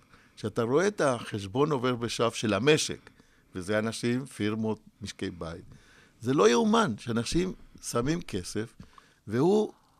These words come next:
בעצם נשחק, כי עם המ-, עליית המחירים,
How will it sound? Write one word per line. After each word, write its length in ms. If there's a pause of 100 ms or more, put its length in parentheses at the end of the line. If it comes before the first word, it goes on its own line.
בעצם 340
נשחק, 600 (100)
כי 180
עם 180
המ-, 140 (260)
עליית 400
המחירים, 600